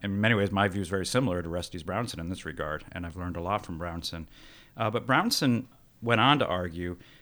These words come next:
uh, in a very famous phrase that he picked up from, uh, one of the bishops, uh, in the nineteenth century, he argued that the founders built better than they knew.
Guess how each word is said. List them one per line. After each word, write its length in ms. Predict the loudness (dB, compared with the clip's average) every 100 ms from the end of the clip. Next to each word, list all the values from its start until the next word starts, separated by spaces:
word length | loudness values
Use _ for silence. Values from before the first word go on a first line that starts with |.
| _ -6
uh, 280 | -2 -2 -2
in 80 | -2
a 60 |
very 180 | 0 0
famous 360 | 2 0 2 -2
phrase 360 | -2 -2 -2
that 120 | -6
he 120 | -6 -6
picked 260 | -8 -4
up 220 | -4 -4
from, 440 | -8 -6 -4 -6 -8 -12 -16 -10
uh, 60 |
one 180 | -4 -4
of 40 |
the 60 | -2
bishops, 480 | 0 0 -2 -6 -8
uh, 140 | -6
in 100 | -6
the 80 | -6
nineteenth 360 | -6 -8 -10 -8
century, 360 | -8 -8 -6
he 160 | -4 2
argued 220 | 2 2
that 140 | -4 -8
the 40 |
founders 480 | -2 2 2 2 -4
built 360 | 0 0 2
better 240 | 2 2 2
than 200 | -2 -2
they 120 | -2
knew. 360 | 0 0 -2